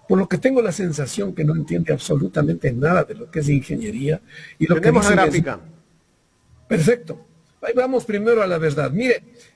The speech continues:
Speaker 1: esta es una gráfica que proviene de la página veinticinco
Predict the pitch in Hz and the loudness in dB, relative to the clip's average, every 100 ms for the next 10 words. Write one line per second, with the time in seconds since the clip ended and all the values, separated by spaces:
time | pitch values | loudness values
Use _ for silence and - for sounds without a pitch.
0 | _ 359 - 427 359 311 285 240 214 240 | _ -12 -4 -4 -4 -4 -2 0 0 0
1 | - 220 202 160 175 175 160 220 247 185 | -2 -2 -2 -2 -2 0 0 2 0 0
2 | 165 - 220 233 208 170 180 180 165 175 | 0 0 -2 0 -2 0 2 2 0 -4
3 | - - 285 277 147 175 220 | -4 -2 0 0 0 2 2